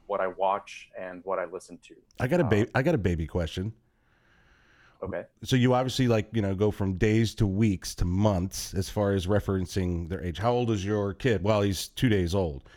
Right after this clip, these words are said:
Speaker 2: How many weeks old? How many months? When do you go from months to years?
Speaker 1: Depends. Uh, usually, so we're, my, my wife and I are, are very typical first-time parents.
Speaker 2: Uh-huh.
Speaker 1: Um, so we're, you know, when someone asks that question, it's like, "Oh, he's seventeen months."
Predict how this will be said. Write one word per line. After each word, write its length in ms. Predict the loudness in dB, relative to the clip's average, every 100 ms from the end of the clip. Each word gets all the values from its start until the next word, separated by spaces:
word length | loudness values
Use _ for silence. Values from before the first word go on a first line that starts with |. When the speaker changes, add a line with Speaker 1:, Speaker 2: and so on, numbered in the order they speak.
| -20 -20 _ -8
Speaker 2:
How 100 | -2
many 160 | 0
weeks 320 | 4 2 2 0
old? 240 | 0 -2
How 100 | -2
many 120 | -2
months? 240 | -2 -2 2
When 100 | 2
do 80 |
you 60 | 4
go 80 | 2
from 180 | 2 2
months 400 | 2 2 -2 -8
to 520 | -2 0 2 0 -2 -6 -16 -20 _
years? 520 | -2 -2 -2 -8 -16 _ _ _ _ _ _ _ _ _ _ _ _ _ _ _ -6
Speaker 1:
Depends. 440 | 0 0 0 -8 -2
Uh, 200 | 2 2 2
usually, 300 | -4 -6 -4
so 140 | -2 -2
we're, 280 | 0 -2 0
my, 160 | -2 -2 -6
my 100 | 0
wife 200 | 2 2
and 100 | -2
I 40 |
are, 280 | -2 -4 -2
are 160 | -4 -2
very 200 | -4 -2
typical 440 | -2 -4 -4 -6
first-time 600 | -4 -8 -6 -8 -8 -12 -6
parents. 460 | -4 -2 -6 -4
Speaker 2:
Uh-huh. 160 | -2 0
Speaker 1:
Um, 320 | -2 -4 -8
so 200 | -8 -8
we're, 440 | -4 0 0 -2 -4
you 60 | -8
know, 100 | -6
when 120 | -2
someone 240 | 0 2
asks 160 | 2 2
that 140 | 0
question, 200 | 0 0
it's 40 | 0
like, 120 | 4
"Oh, 180 | 6 4
he's 140 | 2
seventeen 400 | 0 0 2 0
months." 360 | 0 -4 -8